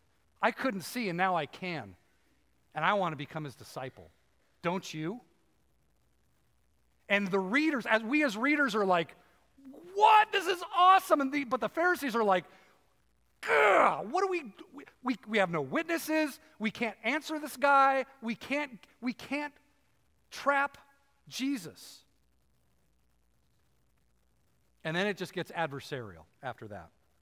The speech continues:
The more blind the Pharisees get, the more the man sees. Verse twenty-nine, "We know, we know that God has spoken to Moses, but as for this man, we do not where he comes, know where he comes from."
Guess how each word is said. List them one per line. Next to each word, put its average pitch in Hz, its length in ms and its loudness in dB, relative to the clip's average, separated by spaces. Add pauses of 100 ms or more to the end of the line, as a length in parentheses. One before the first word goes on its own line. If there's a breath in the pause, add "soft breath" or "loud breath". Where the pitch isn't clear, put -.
(1160)
The 175 60 -8
more 180 180 2
blind 180 480 2
the 190 60 -4
Pharisees 202 540 -2
get, 147 280 -2 (1200)
the 147 80 -8
more 175 520 0
the 160 100 -6
man 147 500 -4 (840)
sees. 110 600 -14 (1200)
Verse 151 160 -10
twenty-nine, 147 480 -6
"We 147 100 -6
know, 175 340 0 (260 soft breath)
we 269 200 2
know 247 300 6
that 190 160 -2
God 202 200 6
has 185 120 -2
spoken 185 320 2
to 156 60 0
Moses, 156 720 0 (340)
but 208 100 2
as 220 140 4
for 185 100 -2
this 240 220 2
man, 196 200 0
we 240 140 -2
do 214 120 0
not 208 220 4
where 190 160 4
he 165 80 0
comes, 208 400 -2
know 185 160 0
where 175 180 0
he 151 60 -2
comes 208 300 -4
from." 107 280 -10